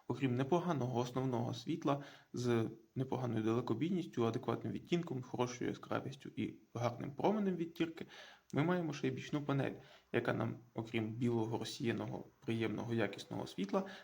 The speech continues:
да-, дає можливість ще й використати якісь кольори або в форматі грайки, як зараз,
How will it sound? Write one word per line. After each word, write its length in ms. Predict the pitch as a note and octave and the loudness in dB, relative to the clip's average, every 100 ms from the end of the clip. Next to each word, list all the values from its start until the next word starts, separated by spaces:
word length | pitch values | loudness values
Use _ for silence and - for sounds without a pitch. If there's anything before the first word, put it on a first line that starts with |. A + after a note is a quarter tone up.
| - | -8
да-, 80 | - _ _ _ _ | -8 _ _ _ _
дає 200 | G#2 A2+ | 0 2
можливість 480 | E3+ C#3+ C3+ C#3+ C3+ | 2 2 2 0 -2
ще 200 | - B2+ | 0 0
й 80 | B2 | 2
використати 640 | A#2+ B2+ B2 A#2+ A2 - | -2 -2 -2 -2 -4 -2
якісь 320 | G#2 A2 A#2 - - | -2 -2 -6 -8 0
кольори 460 | A2 C3 C3+ - | 4 4 2 -2
або 280 | - G#2 G#2 | -4 2 2
в 380 | - - - F#3+ | 0 -8 -12 -6
форматі 420 | - G#2 G#2 - | -4 0 0 0
грайки, 340 | B2+ F#3+ A#3 F#3+ | 2 2 4 0
як 140 | F3 | 2
зараз, 320 | E3+ E3+ E3 | 2 2 -2